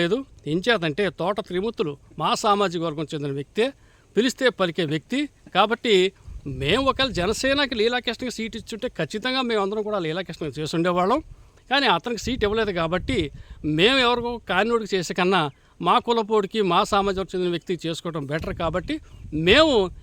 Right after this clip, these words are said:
ఈసారి పార్టీ పరంగా కాదు కులపరంగా ఓటేస్తాం. కాబట్టి తోట త్రిమూర్తులు మేము గెలిపించుకుంటాం అని చెప్పేసి అక్కడ కాపులు డైరెక్ట్గా చెప్తా ఉన్నారు. మరి మా సర్వేలో కూడా అదే తేలింది. కాబట్టి ఇక్కడ కొంత ప్లస్ వైసీపీ కనపడుతుంది. అయితే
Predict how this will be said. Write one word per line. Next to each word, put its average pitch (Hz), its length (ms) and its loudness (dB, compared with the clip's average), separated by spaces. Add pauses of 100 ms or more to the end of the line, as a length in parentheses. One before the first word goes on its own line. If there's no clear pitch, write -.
(180)
ఈసారి 233 420 2 (400)
పార్టీ 220 340 4
పరంగా 226 340 2
కాదు 196 160 0 (140)
కులపరంగా 269 560 4
ఓటేస్తాం. 190 460 -2
కాబట్టి 156 300 -2 (340)
తోట 262 220 6
త్రిమూర్తులు 226 480 -2
మేము 160 180 0
గెలిపించుకుంటాం 196 580 -4
అని 160 100 0
చెప్పేసి 165 280 -8
అక్కడ 151 120 -8 (120)
కాపులు 208 320 -2
డైరెక్ట్గా 160 380 -6
చెప్తా 165 300 -6
ఉన్నారు. 190 260 2 (320)
మరి 170 120 0 (100)
మా 170 80 2 (120)
సర్వేలో 202 360 0
కూడా 175 140 -2
అదే 175 160 -4
తేలింది. 165 200 -4
కాబట్టి 156 420 -2 (460)
ఇక్కడ 208 140 0 (140)
కొంత 240 220 0 (120)
ప్లస్ 233 260 0 (520)
వైసీపీ 247 360 2
కనపడుతుంది. 127 640 -4 (380)
అయితే 208 180 2